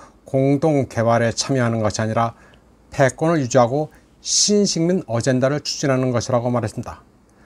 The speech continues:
또 일방적인 제재가 세계 식량, 에너지 안보를 훼손하고 있으며, 국제 개발을 촉진해야 할 막대한 자금이 네오나치에 공급되는 군사 장비와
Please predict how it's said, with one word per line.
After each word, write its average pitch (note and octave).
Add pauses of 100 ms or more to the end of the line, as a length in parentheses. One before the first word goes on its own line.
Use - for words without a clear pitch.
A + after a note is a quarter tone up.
(560)
또 G3+
일방적인 D#3
제재가 B2
세계 D3+
식량, C3+ (300)
에너지 C#3
안보를 B2 (100)
훼손하고 C3
있으며, C3+ (680)
국제 -
개발을 C3+ (140)
촉진해야 B2+
할 D3
막대한 B2
자금이 B2 (480)
네오나치에 B2
공급되는 C3 (460)
군사 D3+
장비와 A2+